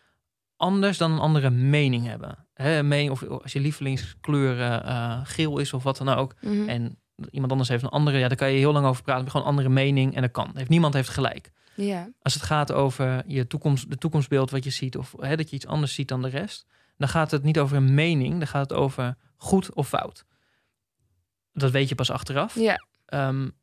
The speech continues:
Speaker 1: maar dat is het wel. Als het niet een, een uitspraak is of een gedachte die goed of fout kan zijn, die klopt of niet klopt, ehm, dan is het niet anders denken. Dan, dan gaat het richting andere mening. En dat is in ieder geval voor het beleggen wel een belangrijk, ehm,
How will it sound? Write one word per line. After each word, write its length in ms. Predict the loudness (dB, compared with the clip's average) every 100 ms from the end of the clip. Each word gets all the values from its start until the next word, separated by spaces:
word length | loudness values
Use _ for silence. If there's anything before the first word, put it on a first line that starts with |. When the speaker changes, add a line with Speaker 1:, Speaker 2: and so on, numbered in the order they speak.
| -16 -2
Speaker 1:
maar 160 | 0
dat 140 | 2 0
is 80 | 0
het 120 | 0
wel. 180 | 2 2
Als 120 | 0
het 100 | 2
niet 240 | 2 2
een, 280 | 0 0 0
een 200 | -2 -2
uitspraak 460 | -2 -2 -2 -2 -2
is 140 | -4
of 80 | -6
een 60 | -8
gedachte 420 | -2 0 0 -6
die 100 | -6
goed 260 | -4 -4
of 120 | -4 -2
fout 260 | 0 0
kan 180 | 0 2
zijn, 300 | 4 2 2
die 200 | 0 -2 0
klopt 300 | 2 2 -2
of 160 | -2
niet 180 | 0 0
klopt, 380 | -2 -4 -6 -16 _ _ _ _ _ _
ehm, 460 | -2 0 0 0 -4 -8 _ -2
dan 160 | 0
is 100 | 2
het 80 | 4
niet 160 | 2 4
anders 260 | 2 4
denken. 300 | 2 0 0
Dan, 180 | 0 0
dan 80 | 2
gaat 300 | 0 0 -2
het 80 | 0
richting 220 | -2 -2 0
andere 260 | 2 4
mening. 360 | 4 4 2 0
En 60 |
dat 100 | -2
is 60 | 0
in 60 | 0
ieder 140 | 0
geval 20 |
voor 140 | 2 2
het 100 | 2 2
beleggen 300 | 2 0 2
wel 160 | 4
een 100 | 2
belangrijk, 540 | 2 2 2 2 -2 -6 _ _ _ _
ehm, 320 | 0 0 0